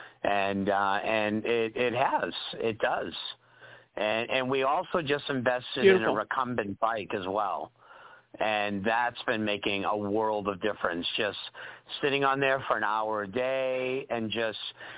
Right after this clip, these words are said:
Speaker 1: uh, you know, focusing on being healthy and being grounded and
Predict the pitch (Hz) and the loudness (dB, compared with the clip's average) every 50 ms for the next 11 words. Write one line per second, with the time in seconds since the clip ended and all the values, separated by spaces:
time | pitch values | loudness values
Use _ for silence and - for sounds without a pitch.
0 | - - _ - - 113 101 95 101 98 95 98 107 - - _ - 123 120 110 | -18 -16 _ 0 0 2 2 2 0 0 0 -2 -4 -6 -8 _ -2 0 0 2
1 | 107 104 104 - - 131 117 117 - 127 117 - - 127 120 117 113 113 110 113 | 0 0 -2 -4 -4 -2 -2 -2 -4 -6 -6 -6 -4 -4 -2 0 0 0 -2 -2
2 | 110 104 95 95 107 101 98 101 95 - - 123 123 127 127 - - 135 127 127 | -4 -4 -4 -2 -2 -2 -2 -2 -4 -2 -2 -2 -2 -2 -4 -4 -2 0 0 2
3 | 123 123 120 110 107 104 92 101 98 98 95 95 90 95 101 107 110 110 120 120 | 2 0 0 0 0 0 -2 -2 0 0 0 0 0 0 0 2 2 2 2 0
4 | 120 123 120 120 120 120 120 120 117 117 113 113 92 98 104 101 98 98 98 90 | 0 -2 0 0 0 2 2 2 2 0 0 0 0 0 0 0 0 0 -2 -2